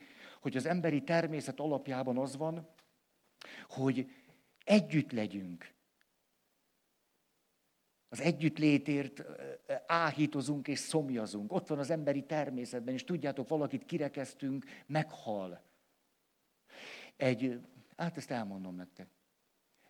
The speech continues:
Egy pap ismerősöm mondta azt el, hogy ez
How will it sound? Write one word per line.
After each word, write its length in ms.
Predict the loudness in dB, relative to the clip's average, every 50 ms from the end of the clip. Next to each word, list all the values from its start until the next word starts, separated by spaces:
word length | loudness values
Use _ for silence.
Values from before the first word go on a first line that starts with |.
| _ -6
Egy 220 | -6 -6 -8 -6
pap 280 | 0 2 2 2 2 -2
ismerősöm 760 | -2 -2 -2 0 -2 -2 -2 -2 -4 -4 -6 -4 -2 -2
mondta 400 | 0 0 0 -2 -4 -6 -6 -8
azt 200 | -8 -8 -10 -10
el, 360 | -10 -8 -6 -6 -8 -8 -12 -16 -20 -20 -20 -20 -20 -20 -12
hogy 200 | -8 -6 -4 -4
ez 100 | -4 -6